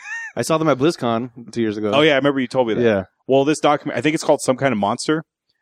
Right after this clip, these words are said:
Speaker 1: The,
Speaker 2: Yeah.
Speaker 1: the bassist quits. So
Speaker 2: Oh.
Speaker 1: they're looking for a new bassist, and, uh, <laughs> they go to therapy 'cause they're all fucking on drugs, and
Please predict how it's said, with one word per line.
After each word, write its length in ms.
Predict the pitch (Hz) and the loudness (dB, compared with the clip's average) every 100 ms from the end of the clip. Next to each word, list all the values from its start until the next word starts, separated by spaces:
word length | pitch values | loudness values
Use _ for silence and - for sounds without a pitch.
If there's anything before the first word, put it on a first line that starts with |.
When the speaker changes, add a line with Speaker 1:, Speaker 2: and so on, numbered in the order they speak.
| _ _ | _ _
Speaker 1:
The, 420 | 113 107 104 95 85 127 | -2 0 0 -4 -8 -6
Speaker 2:
Yeah. 80 | 113 | -2
Speaker 1:
the 40 | |
bassist 440 | - 139 - - | 2 2 2 -4
quits. 480 | - 147 - - - _ _ _ _ | 0 0 0 -6 -14 _ _ _ _
So 540 | - - 117 110 104 101 | -4 2 4 4 2 0
Speaker 2:
Oh. 280 | 285 285 - _ | 2 0 0 _
Speaker 1:
they're 260 | 123 123 117 | -8 -6 -2
looking 260 | 131 139 | -2 0
for 100 | 127 | 2
a 60 | 113 | 2
new 160 | 127 151 | 4 4
bassist, 600 | 127 127 - 87 - - _ _ | 2 0 -4 -8 -12 -14 _ _
and, 360 | 117 107 107 101 _ _ | -6 -6 -6 -12 _ _
uh, 340 | 113 110 104 101 | -10 -8 -10 -10
<laughs> 160 | 98 - - _ - _ - _ _ - - _ | -10 -10 -16 _ -20 _ -20 _ _ -20 -20 _
they 460 | 123 117 120 120 113 - 123 | -2 0 0 0 -2 -6 -6
go 160 | 135 135 | 0 0
to 80 | |
therapy 440 | 123 127 135 123 107 | 0 0 0 -2 -6
'cause 140 | 104 | -6
they're 160 | 107 113 | -4 -2
all 120 | 127 | -2
fucking 500 | - 127 - 110 101 - | -2 -6 -6 -10 -12 -8
on 140 | 113 | -8
drugs, 400 | 107 110 113 113 | -4 0 0 0
and 260 | 110 101 90 | -4 -8 -14